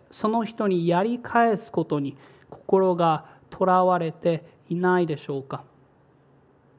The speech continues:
例えば皆さん、こんなふうに考えたことってありません？自分の夫がこんなにも私を冷たく扱ったって。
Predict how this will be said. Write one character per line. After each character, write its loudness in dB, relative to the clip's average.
例 0
え 4
ば 2
皆 -2
さ 0
ん、 0
こ -4
ん 0
な 0
ふ -6
う 0
に 2
考 -2
え 2
た -4
こ -6
と -10
っ -20
て -16
あ -10
り -2
ま -4
せ -6
ん？ -6
自 0
分 2
の 2
夫 0
が 2
こ 0
ん 2
な 0
に -2
も 2
私 -4
を 0
冷 0
た -4
く 0
扱 -4
っ -6
た -2
っ -10
て。 -20